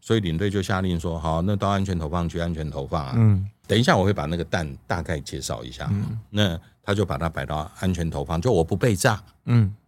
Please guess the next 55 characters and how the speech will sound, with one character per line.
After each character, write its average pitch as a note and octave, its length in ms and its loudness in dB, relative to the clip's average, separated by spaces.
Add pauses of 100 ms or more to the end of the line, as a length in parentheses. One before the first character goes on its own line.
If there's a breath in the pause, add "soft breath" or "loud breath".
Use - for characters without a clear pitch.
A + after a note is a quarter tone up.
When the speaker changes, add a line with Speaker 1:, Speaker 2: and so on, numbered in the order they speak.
(100)
Speaker 1:
对 G2 100 -2
不 F#2 40 -2
对？ F2 200 0 (300)
那 A#2 140 0
一 C3 140 4
投， F2 400 -2 (440)
完 F#2 140 0
了， G2+ 120 0
有 F2+ 120 2
一 - 20 2
架 G#2 160 2
飞 G2+ 160 0
机 G2 360 -2 (200)
就 A#2 220 0 (180)
投 F#2 140 0
不 G2+ 80 0
下 G2+ 200 2
去 F#2 160 -2
啊。 C#2+ 160 -4 (340)
Speaker 2:
啊， C#3 160 4 (480)
还 - 160 6
是 E3+ 100 2
卡 G2 240 4
住？ G#2+ 240 4 (400)
Speaker 1:
呃， G2+ 440 0 (360)
它 F#3 140 4
是 F#3 160 0
靠 D3 320 4
一 B2+ 100 4
个 A#2 120 4
磁 G2 220 -2
吸 G#2+ 260 -4
棒， F#2+ 340 -2 (320)
Speaker 2:
嗯。 D3 200 8
Speaker 1:
哦， F2 260 4
然 F#2 80 -2
后 B2 80 0
一 C3 60 -4
个 A2+ 100 2
小 - 220 -6
炸 F2 220 -2
药 E2 200 -2
包。 C#2 360 -4 (160)
Speaker 2:
嗯。 A2 440 6 (180 loud breath)
Speaker 1:
所 F3 200 4
以 F#3+ 40 6
你 C3+ 160 4
在， A#2 440 2
我 A2+ 140 4
们 C3 140 6
有 F#2+ 180 6
一 G#2 100 2
个 G#2+ 160 4
叫 G2 160 4
做 F#2 440 2